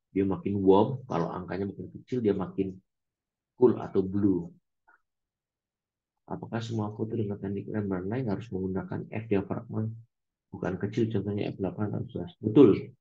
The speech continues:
untuk mengejar ketajaman. Misalnya saya buat soal foto portrait ya. Kalau saya pakai F dua koma delapan, akhirnya yang terjadi apa? Mungkin matanya tajam, tapi telinganya udah blur.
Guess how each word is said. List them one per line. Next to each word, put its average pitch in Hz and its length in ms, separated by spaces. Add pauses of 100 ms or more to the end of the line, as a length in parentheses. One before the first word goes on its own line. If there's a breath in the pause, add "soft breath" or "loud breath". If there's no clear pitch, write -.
(280)
untuk 113 240
mengejar 104 560 (240)
ketajaman. 92 960 (640)
Misalnya 107 320
saya 127 160
buat 110 240
soal 90 320
foto 110 320
portrait 92 480
ya. 92 240 (800)
Kalau 117 160
saya 147 320
pakai 147 280
F 110 200
dua 101 160
koma 95 160
delapan, 120 480 (1600)
akhirnya 123 320
yang 147 160
terjadi 147 180 (140)
apa? 113 80
Mungkin 117 400
matanya 139 400
tajam, 131 320
tapi 143 240
telinganya 135 560
udah 113 400 (560)
blur. 110 480